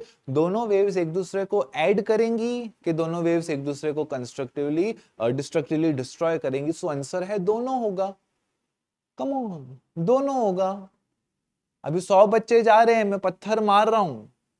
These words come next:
दो चीजें होंगी, पत्थर लग भी सकता है, पत्थर नहीं भी लग सकता है, है ना? कैसे हम लोग देखते थे कि स्कूल में नीचे कोई जा रहा है, ऐसा पेपर लेके ऐसा मारते थे, वैसे चलते थे, है ना? बेसिक, बेसिक बचपन वाली हरकतें, राइट? स्कूल में बैठे हैं, बाहर की बातें छोड़ दो,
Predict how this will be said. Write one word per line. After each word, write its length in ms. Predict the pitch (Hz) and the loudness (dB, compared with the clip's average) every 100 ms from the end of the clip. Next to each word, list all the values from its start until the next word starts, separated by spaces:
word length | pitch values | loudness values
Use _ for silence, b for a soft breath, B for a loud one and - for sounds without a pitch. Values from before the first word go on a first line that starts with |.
| _ _ - | _ _ -10
दो 260 | 160 202 254 | 2 4 4
चीजें 360 | 254 254 233 | 4 2 2
होंगी, 300 | 233 208 208 | 0 -2 -4
पत्थर 380 | - 151 - 180 | -6 -6 -2 0
लग 160 | 175 170 | 2 0
भी 200 | 190 233 | 0 -2
सकता 380 | 233 208 240 | -4 -2 0
है, 160 | 240 208 | 2 0
पत्थर 380 | - 135 165 156 | -4 -10 -8 -6
नहीं 240 | 143 151 | -6 -4
भी 120 | 180 | -4
लग 160 | 226 226 | -4 -8
सकता 380 | - 214 _ 202 | -14 -20 _ -20
है, 80 | 208 _ _ _ _ _ - | -20 _ _ _ _ _ -18
है 80 | 135 | -14
ना? 220 | 208 214 156 _ _ _ _ - | -12 -14 -20 _ _ _ _ -8
कैसे 180 | 160 233 | -4 0
हम 140 | 220 | 0
लोग 140 | 220 196 | 0 2
देखते 360 | 185 180 214 | 0 0 0
थे 420 | 208 165 120 107 | 2 0 0 -4
कि 280 | 120 - 139 | -8 -4 -4
स्कूल 380 | 135 - 160 165 | -4 -4 0 0
में 140 | 170 | 0
नीचे 300 | 165 165 180 | -4 -4 -2
कोई 200 | 170 175 | 0 2
जा 200 | 160 156 | 4 4
रहा 140 | 165 156 | 4 2
है, 120 | 117 _ _ - | 0 _ _ -12
ऐसा 200 | 123 151 | -6 -2
पेपर 400 | 147 151 151 165 | -2 -2 0 0
लेके 220 | 165 151 | 0 0
ऐसा 220 | 165 160 156 | -2 -2 -2
मारते 340 | 147 135 147 | -2 -2 -4
थे, 60 | 135 | -4
वैसे 380 | 135 127 147 | -4 -2 -4
चलते 400 | 131 135 131 139 | -4 -4 -4 -6
थे, 120 | 135 113 | -10 -14
है 120 | 127 | -18
ना? 100 | 147 | -10
बेसिक, 420 | 143 190 240 196 | -2 -2 0 0
बेसिक 300 | 208 208 208 | 0 0 -2
बचपन 320 | 185 170 196 | -4 -4 -6
वाली 260 | 185 180 185 | -2 0 0
हरकतें, 500 | 160 143 151 143 123 | -2 -4 -4 -4 -2
राइट? 320 | 123 143 135 | -2 -2 -4
स्कूल 340 | - 180 196 | -6 0 0
में 180 | 196 196 | 2 0
बैठे 260 | 185 180 196 | 0 0 -2
हैं, 340 | 185 170 120 | -4 -6 -2
बाहर 260 | 127 135 151 | 2 2 2
की 100 | 170 | -2
बातें 340 | 160 160 170 | -2 -2 -4
छोड़ 260 | 160 170 165 | -6 -4 -2
दो, 220 | 151 107 | -4 -4